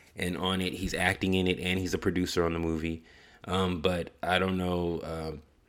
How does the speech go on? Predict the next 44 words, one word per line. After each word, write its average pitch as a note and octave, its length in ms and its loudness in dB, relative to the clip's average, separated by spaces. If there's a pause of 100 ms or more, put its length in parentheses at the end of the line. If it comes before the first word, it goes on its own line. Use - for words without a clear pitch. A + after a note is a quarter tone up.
this G2 180 0
was A2 120 -2
like, F2+ 360 4
I, F2+ 120 -10
I - 240 -12
don't F2+ 180 -10
know G2+ 100 -4
when F2+ 140 -6
it D#2+ 100 -8
exactly D#2+ 480 -6
happened, D#2+ 400 -4
but E2+ 220 -4 (720)
probably A2+ 400 4
a B2 60 8
year. G2 440 6 (640)
I F#2 40 0
wanna B2 160 4
say G#2 120 6
it F#2 60 4
happened F2 220 2
in E2 60 -2
twenty F2+ 260 0
twenty-one. D2 640 -6
I - 1000 -20
think, G2+ 200 0
I E2 100 -4
think G2+ 300 -2
twenty E2+ 240 -4
twenty-one D2 420 -8
is C2+ 140 -12
when C#2 100 -10
this C#2 140 -10
happened. C#2 360 -12
So D#2 220 -6
about F2 340 -2
two G2 140 0
years E2+ 200 2
ago. D#2+ 260 2 (460)
Um, F2 480 0 (600)
basically G#2+ 520 4
on G2 180 4
the G#2 60 4
movie G2+ 240 4
set, F#2+ 480 6